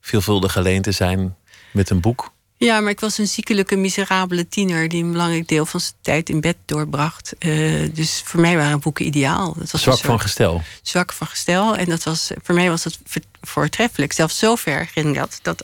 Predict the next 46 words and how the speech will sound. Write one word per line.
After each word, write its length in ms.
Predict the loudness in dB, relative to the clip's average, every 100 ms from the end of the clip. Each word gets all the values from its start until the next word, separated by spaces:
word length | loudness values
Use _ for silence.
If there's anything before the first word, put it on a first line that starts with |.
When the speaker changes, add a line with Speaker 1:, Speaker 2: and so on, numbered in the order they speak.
| -6
Speaker 2:
als 180 | -4 -2
ik 80 | 2
dan 140 | 2
in, 280 | 4 0 -2 -10 -10 -2
in 140 | 0
mijn 120 | 2
bed 200 | 2 0
lag 220 | 0 -4
of 80 | -8
in 80 | -6
mijn 120 | -2
ziekenhuisbed, 680 | 0 0 0 0 0 -2 -2 -8 -8 -4 -4 0
dan, 380 | 2 4 4 4
eh, 220 | 2 0
en 240 | -2 0
dan 100 | 0
kwamen 320 | 2 2 2
mensen 320 | 0 0 0 -2
langs 200 | 0 0
en 60 |
deed 140 | 0 0
ik 80 |
wel 100 | -2
eens 100 | -2
mijn 140 | 0 0
ogen 260 | 0 -2
dicht. 420 | -6 -6 -8 -12 -16 -20 -16 -14 -4
En 60 | 0
dacht 180 | 0
iedereen 260 | 0 0 2
dat 140 | 0
ik 80 | -2
sliep. 320 | 0 0 0
Maar 120 | 0 0
dan 80 |
was 120 | 0 -2
ik 80 |
ondertussen 440 | 0 0 0 -2 0
bezig 400 | 0 2 -2 -4
allerlei 240 | -2 -2
verhalen 420 | -2 0 0 -2 -4
te 120 | -4
verzinnen 440 | -2 0 0 0
en 180 | -2 -2
allerlei 280 | 0 0 0
dingen, 540 | 0 0 0 -2 -6